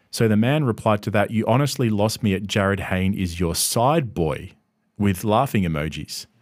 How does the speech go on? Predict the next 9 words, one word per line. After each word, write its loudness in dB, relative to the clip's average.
So 4
then 2
the, -2
the -2
woman 2
had -4
apparently -2
told 0
him 0